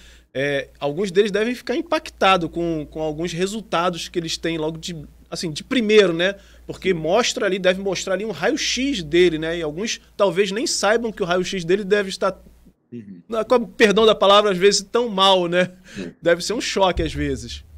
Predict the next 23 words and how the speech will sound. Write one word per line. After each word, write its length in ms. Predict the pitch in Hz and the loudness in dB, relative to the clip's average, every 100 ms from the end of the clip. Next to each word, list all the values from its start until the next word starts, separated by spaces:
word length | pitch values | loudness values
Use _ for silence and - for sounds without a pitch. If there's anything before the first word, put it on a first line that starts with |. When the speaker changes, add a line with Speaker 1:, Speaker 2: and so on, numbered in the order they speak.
| - | -8
Speaker 2:
É, 300 | 135 127 - | -4 -2 -4
uma, 280 | - 156 - | -8 -10 -10
uma 280 | 139 160 156 | -10 -8 -4
das 200 | 143 - | -6 -4
coisas 320 | 147 135 127 | -4 -4 -6
sobre 280 | 131 113 120 | -6 -4 -2
isso, 420 | 160 175 123 98 - | -2 -4 -8 -8 -8
mestre, 360 | 101 98 _ | -10 -10 _
que 100 | - | -20
você 240 | - 123 110 | -8 -6 -4
citou 380 | - 113 117 | -6 -6 -4
agora, 480 | 104 101 127 139 - _ - - - | -4 -2 -4 -6 -12 _ -20 -16 -6
é, 260 | 113 107 - | -4 -4 -4
eu 160 | 117 | -6
já 120 | 120 | -4
recebi 720 | 127 127 151 127 127 139 156 117 | -6 -4 -6 -4 -6 -2 -4 -6
uma, 640 | 131 139 127 123 113 98 - _ | -10 -6 -6 -6 -6 -10 -14 _
uma, 400 | 107 113 98 - - | -6 -6 -6 -10 -10
uma, 500 | 113 107 98 85 _ _ | -10 -8 -10 -14 _ _
uma 380 | 101 110 104 95 | -12 -10 -10 -10
mensagem 580 | 95 113 113 120 135 139 | -8 -8 -8 -12 -10 -8
no 160 | 120 120 | -6 -8
direct. 560 | 117 113 127 - - | -6 -6 -6 -10 -20